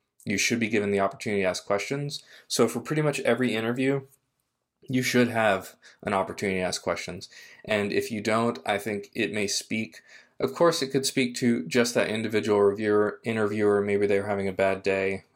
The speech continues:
uh, that recruiter, but it, it may also speak to, again, the larger company culture. And if they aren't giving incoming people the time of day and the ability to ask questions, maybe that says something about what's going on inside. And the third thing would be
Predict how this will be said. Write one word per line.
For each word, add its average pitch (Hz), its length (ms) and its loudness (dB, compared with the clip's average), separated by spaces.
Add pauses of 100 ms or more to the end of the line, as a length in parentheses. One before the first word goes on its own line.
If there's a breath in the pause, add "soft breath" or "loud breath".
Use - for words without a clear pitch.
(100)
uh, 98 220 0
that 95 160 0
recruiter, 104 600 -2 (560 loud breath)
but 117 100 4
it, 117 120 0 (100)
it - 180 2
may 143 300 2
also 135 260 2
speak - 400 -4
to, 104 240 0
again, 98 400 0
the 95 100 0
larger 98 360 2
company 98 400 -6
culture. 98 520 -4 (220)
And 107 380 -4
if 104 500 -4 (160)
they 104 160 2
aren't 107 380 -4
giving 107 340 0
incoming 110 600 -4
people 120 640 0 (280 loud breath)
the 92 80 0
time 95 320 -2
of 92 100 -4
day 98 300 2
and 98 120 -2
the 95 60 -2
ability 98 380 0
to 92 80 0
ask 92 240 -2
questions, 92 580 -4
maybe 104 220 -2
that 90 200 -2
says - 200 -4
something - 280 -8
about - 320 -4 (100)
what's - 180 -6
going 101 200 -6
on - 140 -6
inside. - 460 -6 (840 loud breath)
And 123 100 2
the 120 80 4
third 160 300 4
thing 151 160 2
would 123 180 0
be 110 420 -2